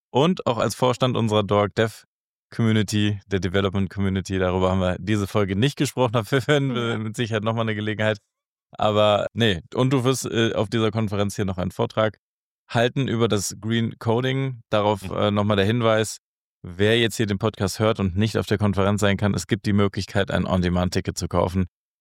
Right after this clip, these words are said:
Speaker 1: Man kann dann auf der Seite der dork sich im Konferenzplan reinklicken und kann sich die einzelnen Session dann, Sessions dann als Video anschauen.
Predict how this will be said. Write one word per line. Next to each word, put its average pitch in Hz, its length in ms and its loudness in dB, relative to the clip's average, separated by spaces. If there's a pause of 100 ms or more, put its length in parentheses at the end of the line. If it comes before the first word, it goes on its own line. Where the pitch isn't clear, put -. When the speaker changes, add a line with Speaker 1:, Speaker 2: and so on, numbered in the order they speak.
Speaker 1:
Man 90 100 -2
kann 95 220 2
dann 95 200 2
auf 90 120 -2
der 92 200 2
Seite 90 280 0
der 87 120 -2
dork 87 500 0
sich 85 300 -4
im 90 180 -4
Konferenzplan 113 920 0
reinklicken 120 760 0
und 98 160 2
kann 104 160 0
sich 104 120 0
die 80 140 -4
einzelnen 95 320 0
Session 92 480 -2
dann, 87 280 0
Sessions 92 460 -4
dann 87 180 -2
als - 180 -6
Video 87 220 -2
anschauen. 78 480 -2